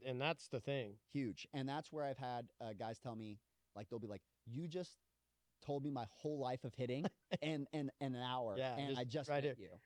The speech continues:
Speaker 2: right? And so, uh, the buy-in that that creates of, like, "Hey, like, I understand why these things are happening, and, um, I understand how you create force as well. You're not a unicorn as well.
Speaker 1: Yeah.
Speaker 2: Like, you're, you know, again,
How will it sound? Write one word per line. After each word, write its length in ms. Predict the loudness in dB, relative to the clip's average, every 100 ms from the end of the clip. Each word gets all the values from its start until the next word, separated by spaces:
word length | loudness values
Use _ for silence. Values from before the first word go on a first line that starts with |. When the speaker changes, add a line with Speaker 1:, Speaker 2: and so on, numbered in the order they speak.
| -4
Speaker 2:
right? 240 | 0 0 -2 -8 _ -2
And 220 | 0 2
so, 240 | 2 0 -2
uh, 60 | -6 -4
the 100 | -4
buy-in 460 | 0 0 -2 -4 -4
that 140 | -4
that 180 | -2 -4
creates 340 | -4 -4 -4 -6
of, 100 | -8
like, 160 | -8
"Hey, 220 | -4 -4 -4
like, 140 | -6 -10 _ -8
I 100 | -6
understand 380 | -6 -6 -8 -6
why 120 | -8
these 160 | -8
things 240 | -10 -12 -12
are 60 | -8
happening, 440 | -8 -6 -8 -8 -14 _ _ -4
and, 440 | -2 0 -2 -6 -10 _
um, 220 | -6 -4
I 120 | -2 -2
understand 340 | -4 -6 -6
how 120 | -4
you 260 | -4 -2 -4 -4
create 220 | -6 -6 -6
force 240 | -4 -4 -6
as 100 | -4
well. 240 | 0 0
You're 140 | -2
not 220 | -4 -6 -8
a 40 | -8
unicorn 600 | -4 -6 -6 -4 -4 -6 -8
as 100 | -4
well. 180 | -2 0
Speaker 1:
Yeah. 60 | -2
Speaker 2:
Like, 80 | -6 _ _ -4
you're, 300 | -2 -2 -4 -6
you 80 |
know, 180 | -4 -6 -10 -10
again, 340 | -6 -6 -6